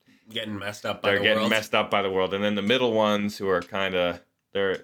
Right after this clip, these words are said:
Speaker 1: Awkward.
Speaker 2: well, we'll get into the middles later.
Speaker 1: <laughs>
Speaker 2: But you get to see, like, they're here, they're there. And you see, like, what works in each place. You kinda,
Speaker 1: We
Speaker 2: you
Speaker 1: watch and wait.
Speaker 2: you, you, you see, like, you get, you get a, uh, a window into
Speaker 1: A
Speaker 2: where,
Speaker 1: preview.
Speaker 2: where the road goes, where, where we're going.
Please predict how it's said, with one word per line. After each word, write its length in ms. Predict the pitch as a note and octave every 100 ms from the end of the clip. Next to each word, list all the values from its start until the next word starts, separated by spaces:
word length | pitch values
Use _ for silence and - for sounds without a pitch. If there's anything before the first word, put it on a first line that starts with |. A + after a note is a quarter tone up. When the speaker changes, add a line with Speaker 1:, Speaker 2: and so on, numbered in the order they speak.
| -
Speaker 1:
Awkward. 520 | G2+ G#2 G#2+ G#2 G2+
Speaker 2:
well, 160 | G#2
we'll 140 | G#2 B2+
get 160 | C3
into 220 | B2 A2 A2
the 80 |
middles 320 | G#2 G#2+ F#2 G#2
later. 440 | G2+ F2+ E2 E2 _
Speaker 1:
<laughs> 80 |
Speaker 2:
But 240 | D#3 D#3 G2+
you 160 | B2+
get 200 | C#3+ B2+
to 80 | B2
see, 220 | A2 A2
like, 300 | G#2+ G2 -
they're 200 | - C3+
here, 500 | B2 C3 B2+ B2 B2 -
they're 220 | A#2+ A#2
there. 580 | G#2 B2 A2 F#2 F#2 - _ _ _ _ _ _
And 180 | G2 F#2+
you 100 | F#2+
see, 260 | - G#2
like, 240 | F#2+ E2+ E2
what 160 | F#2+ F#2
works 280 | F#2+ F#2+
in 100 | -
each 260 | F2+ F2+ -
place. 600 | C3+ D3+ D3+ D3 C#3+ -
You 140 | A2
kinda, 240 | A2 C3+ A#2
Speaker 1:
We 380 | G#2+ - _ A2
Speaker 2:
you 80 | C3+
Speaker 1:
watch 260 | D#3 C#3+
and 100 | B2
wait. 360 | A2 G#2 - _ -
Speaker 2:
you, 180 | A2
you, 320 | F#2 A#2+ B2 E2+
you 260 | A#2+ A#2
see, 560 | A#2 - C3+ B2+ B2 A#2+ -
like, 220 | G2+ G2+ - _ _ _ _ _
you 140 | - A#2+
get, 180 | C3 B2+
you 100 | C3
get 140 | C3+
a, 220 | A#2+ G#2 - G2
uh, 420 | G2 F#2 E2+ -
a 80 | F#2
window 320 | G2+ A2 G2
into 220 | F#2+ F2+
Speaker 1:
A 40 | F#2
Speaker 2:
where, 320 | F2+ A#2+ B2+
Speaker 1:
preview. 140 | G#2+
Speaker 2:
where 200 | G#2+ A#2+
the 120 | B2+ A2
road 360 | A2 A2 F#2
goes, 560 | G2 F#2+ F2 - - -
where, 180 | G#2+ A2
where 260 | G2 A#2+ C3
we're 140 | A2+
going. 380 | G#2 G2 E2